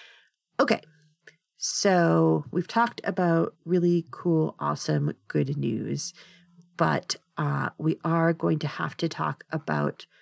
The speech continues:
some slightly bad news now. Um, but longtime listeners of the show should not be surprised about this, 'cause I've talked about it before. Um, and so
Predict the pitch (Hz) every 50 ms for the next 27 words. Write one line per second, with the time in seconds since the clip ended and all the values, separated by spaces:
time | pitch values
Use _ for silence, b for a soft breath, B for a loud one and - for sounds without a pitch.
0 | b b b b b - 320 330 320 - 381 330 220 202 196 175 160 156 143 135
1 | - 143 127 101 120 - - - 127 101 104 120 139 143 b b b b b b
2 | b b - 185 175 170 165 156 147 143 - _ _ _ _ _ - - 233 208
3 | - - _ _ _ _ _ _ _ _ _ _ _ _ _ - 247 254 247 254
4 | 233 247 214 202 190 175 - 170 160 165 156 143 - - - 160 156 151 - -
5 | 139 131 135 - - 156 156 160 147 143 - 143 139 - - - 135 107 120 139
6 | - - - 117 113 123 - - - - - - - 165 170 180 165 - - 147
7 | 131 - - - - - - - - - - - - - - - - _ _ _
8 | _ _ B B B B B B B B B B _ - 165 165 156 151 147 143
9 | 139 139 139 143 - - _ - 185 185 185 180 175 170 170 156 - - - _
10 | - - - - - 196 175 160 160 160 156 156 156